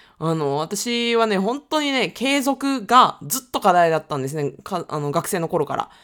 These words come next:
うん。で、あの、毎年毎年、あの、書き初めにね、あの、一月一日元旦に私書き初めしてたんですよ。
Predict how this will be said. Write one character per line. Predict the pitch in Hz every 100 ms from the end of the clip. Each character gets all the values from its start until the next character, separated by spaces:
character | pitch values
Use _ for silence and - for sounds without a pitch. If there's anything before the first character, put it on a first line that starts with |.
| - _
う | 156 156
ん。 | -
で、 | 240 247 160 -
あ | 202
の、 | 180
毎 | 214 240 247
年 | 262 240
毎 | 226 220
年、 | 233 - 302 220 - - -
あ | 180
の、 | 170 165
書 | 202
き | 202
初 | 202
め | 196
に | 180 190
ね、 | 262 - _ -
あ |
の、 | 156
一 | 156 180
月 | 180 - 190
一 | 190
日 | 190 180
元 | 160 185
旦 | 202 196 208
に | 254 165
私 | 151 -
書 | 160
き | 156
初 | 180
め | 208 233
し |
て | 254
た | 233
ん |
で | 143
す | 139
よ。 | -